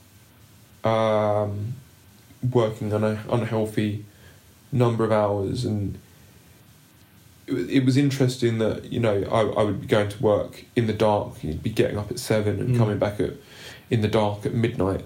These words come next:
Speaker 2: Mm.
Speaker 1: Um, just not seeing the outside world or communicating with the outside world sort of started to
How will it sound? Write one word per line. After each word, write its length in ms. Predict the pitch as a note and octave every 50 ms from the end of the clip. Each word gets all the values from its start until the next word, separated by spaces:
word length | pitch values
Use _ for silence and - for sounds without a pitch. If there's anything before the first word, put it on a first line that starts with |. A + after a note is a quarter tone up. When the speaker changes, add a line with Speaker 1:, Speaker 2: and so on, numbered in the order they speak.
| - - -
Speaker 2:
Mm. 140 | B2 B2 A#2+
Speaker 1:
Um, 560 | G2+ G#2+ A2 G#2+ G#2+ G2+ G2+ G2 F#2+ - - - - - - - - - - - - -
just 200 | - C3+ B2+ C3
not 140 | C#3+ - -
seeing 180 | - C3 A#2+
the 80 | A#2 A#2
outside 320 | A2 A2+ A2+ - A2 G#2
world 300 | A2 A#2+ B2 A#2 G#2+ - -
or 80 | B2 B2
communicating 540 | - A#2+ A#2 A#2+ A#2+ A#2+ A#2+ A#2 - -
with 100 | G#2+ A2
the 120 | A2 G#2+ G2
outside 300 | - - - G#2 G2 -
world 320 | G#2+ G#2+ G2+ G2 F#2 -
sort 220 | - - A#2 - A2
of 120 | G#2+ G#2+ G#2+ - - - - - - - - -
started 400 | - - - B2 A2 E2 C#2+ -
to 100 | -